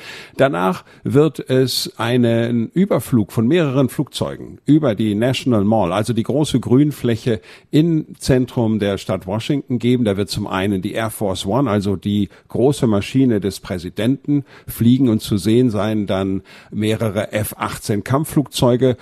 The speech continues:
und die Blue Angels. Das ist die Kunstflugstaffel der Navy. Die alle sind hier zu sehen und das ist etwas, was vor allen Dingen Menschen, die von außen gekommen sind, die so etwas relativ selten sehen, doch auch erwarten und worauf die sich freuen.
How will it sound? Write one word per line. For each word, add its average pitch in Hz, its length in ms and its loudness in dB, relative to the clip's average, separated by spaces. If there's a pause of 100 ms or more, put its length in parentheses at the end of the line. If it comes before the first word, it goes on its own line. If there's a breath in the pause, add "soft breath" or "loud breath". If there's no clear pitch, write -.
(180 loud breath)
und 170 320 0
die 156 80 2
Blue 147 240 4
Angels. 135 460 2
Das 101 260 -6
ist - 380 -2
die 117 320 4
Kunstflugstaffel 107 1200 -2
der 104 300 -2
Navy. 123 480 2 (320 loud breath)
Die 127 100 4
alle 139 220 2
sind 127 200 -2
hier 120 180 0
zu 104 180 -6
sehen 113 280 0
und 107 220 -4 (100)
das 101 220 -2
ist 127 160 -4
etwas, 113 480 0
was 98 240 -2
vor 78 200 -10
allen 95 220 -4
Dingen 92 200 -4
Menschen, 90 400 -6
die 90 140 -6
von - 240 -8
außen 107 340 -4
gekommen 101 400 -4
sind, 95 400 -4
die 104 60 -2
so 92 100 -2
etwas 95 260 -4
relativ 98 360 -4
selten 110 320 -4
sehen, 95 260 -2 (380 loud breath)
doch 107 200 2
auch 101 220 -2
erwarten 90 500 -2
und 92 160 -2
worauf 90 240 -4
die 87 120 -12
sich 90 160 -12
freuen. 85 260 -18